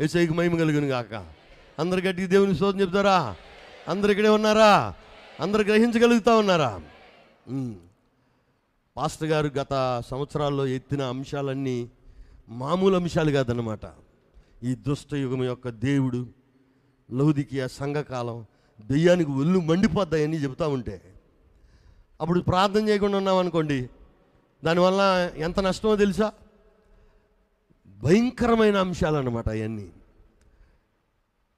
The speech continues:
అయినా అలాంటి విషయాలు మనం నేర్చుకోవడానికే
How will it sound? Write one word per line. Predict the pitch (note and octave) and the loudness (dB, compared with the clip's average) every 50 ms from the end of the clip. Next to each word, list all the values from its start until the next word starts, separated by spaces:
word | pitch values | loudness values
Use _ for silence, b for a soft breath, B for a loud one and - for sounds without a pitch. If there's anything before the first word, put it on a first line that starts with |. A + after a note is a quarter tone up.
| _ _ _ _ _ _ _ - C3+ | _ _ _ _ _ _ _ -4 2
అయినా | E3 A3 B3 B3 A#3 F#3+ D3 C3 A2 - - - | 2 4 4 4 2 0 -2 -8 -16 -18 -12 -6
అలాంటి | D3 F3+ G#3 A#3 A#3 G#3+ G#3+ | -2 0 0 2 2 0 0
విషయాలు | G#3 G3+ F3 - - G3+ F#3+ F#3 | 0 0 -2 -2 0 0 0 0
మనం | F3 E3 D#3 D#3 D3+ D3 C3+ | 0 -2 -2 -2 -2 -4 -2
నేర్చుకోవడానికే | C#3 D#3+ G3 G#3+ - - - F#3+ F#3 F3 D#3+ D#3 C#3+ B2+ - C3 A#2 A2 G#2+ | 2 2 2 2 2 -2 -6 -4 -4 -4 -4 -4 -6 -8 -8 -8 -8 -8 -10